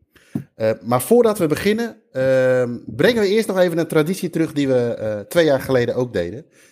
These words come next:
Is dat we eigenlijk elke, eh, aflevering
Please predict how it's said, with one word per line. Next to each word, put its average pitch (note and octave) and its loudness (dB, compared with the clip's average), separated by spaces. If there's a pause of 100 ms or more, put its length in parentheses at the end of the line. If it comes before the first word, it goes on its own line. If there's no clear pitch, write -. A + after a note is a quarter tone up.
(140)
Is B2 -4
dat C3+ 4
we B2+ 0
eigenlijk C#3 0 (100)
elke, D3+ 2
eh, G2 -6
aflevering A2+ -2